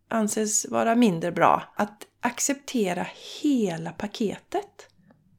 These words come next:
För det som händer då, om vi accepterar alltihopa, det är också att vi vågar titta på de här sakerna. Säg nu då här, jag håller på med min yoga. <laughs> Jag mediterar och jag äter jättebra. Och så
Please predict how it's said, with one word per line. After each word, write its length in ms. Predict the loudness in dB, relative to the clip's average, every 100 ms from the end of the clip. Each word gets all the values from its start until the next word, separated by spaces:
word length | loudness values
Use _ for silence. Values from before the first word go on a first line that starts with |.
| _ _ _
För 80 | 0
det 80 | 2
som 200 | 2 -2
händer 640 | -2 2 4 4 4 2 0
då, 500 | 2 2 4 0 2
om 180 | 2 4
vi 100 | 2
accepterar 840 | 0 -4 -6 -2 0 4 4 2
alltihopa, 600 | 2 -2 -2 -8 -8 -4
det 160 | 2 4
är 60 | 2
också 200 | 0 -6
att 100 | -4
vi 60 |
vågar 240 | -6 -6 -6
titta 400 | -8 -8 _ -8
på 120 | -2
de 80 | -2 0
här 100 | 0
sakerna. 580 | 2 -2 -2 -6 -6 -8 _ _ -20 -20 _ -20 -20 -4
Säg 260 | 2 4
nu 140 | 4 6
då 160 | 8
här, 220 | 10 10 8
jag 120 | 6
håller 220 | 4 2
på 260 | 0 2 4
med 160 | 4
min 180 | 4 4
yoga. 680 | 4 4 4 4 4 4 2 0 -4 0
<laughs> 420 | -2 0 2 4 4
Jag 140 | 4
mediterar 1080 | 2 0 -2 2 4 4 4 6 4 4 -2 -14 -20 -18 -4
och 80 |
jag 160 | -2 0
äter 340 | -2 -4 -2
jättebra. 600 | -2 -4 -8 0 2 2 0 -16 -20 _ _ -6
Och 100 | -2
så 300 | 4 4